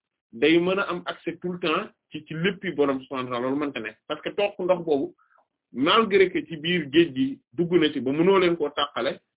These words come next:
mënoo leen a tàqale, tegtalewul ne toq ndox bi ci boppam mooy jëmmi géej gi yëpp,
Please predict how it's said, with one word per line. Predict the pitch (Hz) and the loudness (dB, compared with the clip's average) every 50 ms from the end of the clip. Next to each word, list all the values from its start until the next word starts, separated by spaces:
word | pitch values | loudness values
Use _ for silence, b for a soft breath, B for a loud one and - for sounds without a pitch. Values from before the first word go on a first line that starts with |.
| _ _ _ _ _ - | _ _ _ _ _ -4
mënoo | 113 139 160 175 185 | -2 2 4 4 4
leen | 180 185 170 160 | 4 4 2 0
a | |
tàqale, | - - 160 151 143 - 139 135 143 156 - - | -4 -6 -6 -8 -6 -6 -6 -6 -6 -6 -6 -6
tegtalewul | - - - - 196 190 185 175 170 156 | -6 -4 -2 0 2 4 6 6 6 6
ne | 143 147 151 - | 2 0 -2 -4
toq | 180 170 - - | -6 -8 -6 -8
ndox | - 143 139 139 | -8 -10 -8 -8
bi | 135 135 | -8 -8
ci | 131 147 | -6 -6
boppam | 139 139 139 135 131 135 | -6 -8 -8 -8 -6 -4
mooy | 135 127 117 117 | -2 -2 0 0
jëmmi | 139 143 139 127 117 | 0 0 0 -4 -2
géej | - 131 127 - | -2 -2 -2 -2
gi | - - 113 | -4 -4 -4
yëpp, | 120 117 | -4 -4